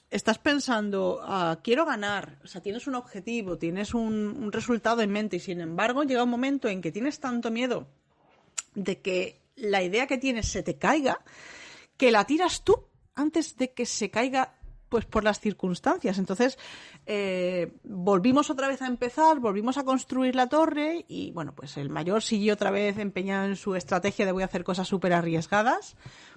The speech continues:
para que se me cayera a mí". Y la realidad es que se le cayó a él porque se pasó de arriesgado.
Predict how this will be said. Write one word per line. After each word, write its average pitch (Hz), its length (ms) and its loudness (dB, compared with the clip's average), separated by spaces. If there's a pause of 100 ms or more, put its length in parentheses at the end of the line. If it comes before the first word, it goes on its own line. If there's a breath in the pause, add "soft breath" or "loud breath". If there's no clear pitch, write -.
(140 loud breath)
para 202 260 8
que 175 460 2
se 190 160 -2
me 180 160 -2
cayera 185 320 0
a 214 40 4
mí". 214 180 0 (440 loud breath)
Y 269 80 -4
la 240 120 6
realidad 185 320 -2
es - 80 -16
que 233 80 -8
se 269 100 -6
le 254 120 2
cayó 185 260 4
a 190 100 6
él 214 160 6
porque 170 540 -4
se - 180 -6
pasó - 300 -2
de 240 100 6
arriesgado. 170 760 2